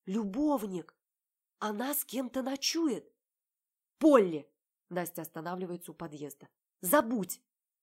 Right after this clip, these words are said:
Они больные, нездоровые! Я не знаю, как ты вообще жила в этой семье!" "Ты права". Мы быстро идём по улице, будто за нами гонятся,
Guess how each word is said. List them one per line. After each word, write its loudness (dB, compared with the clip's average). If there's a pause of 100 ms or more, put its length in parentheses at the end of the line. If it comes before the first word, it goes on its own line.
(100)
Они 2
больные, 0 (380)
нездоровые! 4 (460)
Я 2
не 2
знаю, 0
как -6
ты -2
вообще -2
жила -2
в -4
этой -8
семье!" -10 (840)
"Ты -4
права". -8 (580)
Мы -4
быстро -6
идём -8
по -8
улице, -6 (320)
будто -8
за -4
нами -6
гонятся, -8